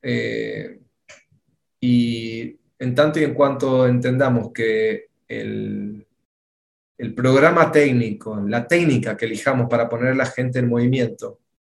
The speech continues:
es solamente un medio más y no el fin en sí mismo para la mayoría de las personas, y que necesitamos de muchas otras herramientas que hacen a la experiencia.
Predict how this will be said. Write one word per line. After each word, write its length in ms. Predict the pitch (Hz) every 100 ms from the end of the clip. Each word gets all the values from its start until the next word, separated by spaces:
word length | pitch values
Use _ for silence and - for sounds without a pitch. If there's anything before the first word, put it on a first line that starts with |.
| _ -
es 180 | 123 123
solamente 640 | 147 143 143 143 139 139
un 260 | 131 131 127
medio 440 | 131 139 131 131
más 540 | 123 127 139 - - _
y 180 | 120 113
no 220 | 117 123
el 100 | 123
fin 300 | 120 127 127
en 120 | 123
sí 160 | - 123
mismo 600 | 143 131 143 190 - _ _ _ _ _ _
para 240 | - 120 113
la 120 | 113
mayoría 360 | 107 110 127 131
de 60 |
las 120 | 127
personas, 600 | 123 123 147 170 185 - _ _ _ _ _ _ -
y 160 | -
que 140 | 123 120
necesitamos 760 | 120 123 110 127 151 160 151
de 100 | 127
muchas 380 | 123 147 165 147
otras 260 | 143 135 123
herramientas 840 | 117 120 139 151 123 117 - - _ _ _ _ _ _ _ _ _ _ _ -
que 140 | 131
hacen 340 | 156 156 131
a 80 | 120
la 100 | 120
experiencia. 920 | 117 - 120 127 147 131 135 151 -